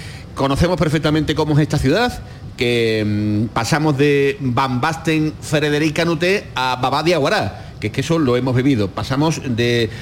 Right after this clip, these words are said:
del todo a la nada. ¿Tú le ves, tú le ves, eh, a este chico,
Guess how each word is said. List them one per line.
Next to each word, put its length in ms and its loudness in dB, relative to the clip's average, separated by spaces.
del 300 0
todo 420 0
a 60 -2
la 100 0
nada. 320 -2
¿Tú 120 6
le 140 4
ves, 320 0
tú 100 2
le 140 2
ves, 320 -2
eh, 540 0
a 100 -2
este 220 -2
chico, 420 0